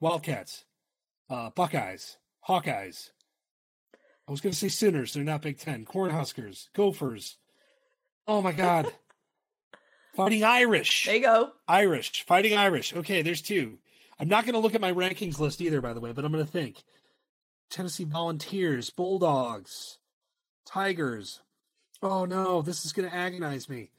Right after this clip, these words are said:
Speaker 1: Horned Frogs, very S-y.
Speaker 2: It took me, <laughs> I was so annoyed.
Speaker 1: Cardinal, Stanford
Speaker 2: There you
Speaker 1: Cardinal.
Speaker 2: go.
Speaker 1: Wolfpack, N C State.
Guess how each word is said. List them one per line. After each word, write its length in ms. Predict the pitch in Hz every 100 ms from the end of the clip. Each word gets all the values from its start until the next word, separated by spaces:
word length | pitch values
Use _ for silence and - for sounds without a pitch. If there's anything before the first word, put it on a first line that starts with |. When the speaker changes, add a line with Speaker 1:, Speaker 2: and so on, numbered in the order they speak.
| _ _ _
Speaker 1:
Horned 380 | - 160 175 165
Frogs, 600 | 151 170 180 160 117 -
very 320 | - 170 180 180
S-y. 300 | 180 151 208
Speaker 2:
It 180 | - - _ -
took 260 | 254 226
me, 420 | 240 277 - 302 - -
<laughs> 160 | - -
I 100 | 214
was 200 | 262 -
so 240 | 226 202
annoyed. 420 | 185 170 156 202 -
Speaker 1:
Cardinal, 460 | - 214 226 180 131
Stanford 440 | - 190 196 202
Speaker 2:
There 100 | - 190
you 20 |
Speaker 1:
Cardinal. 400 | 185 208 196 165 - _ _ _ _ _ _ _ _ _ _ 151
Speaker 2:
go. 200 | 185 208
Speaker 1:
Wolfpack, 380 | 214 143 101 -
N 120 | 180 170
C 140 | 190
State. 480 | 151 202 165 110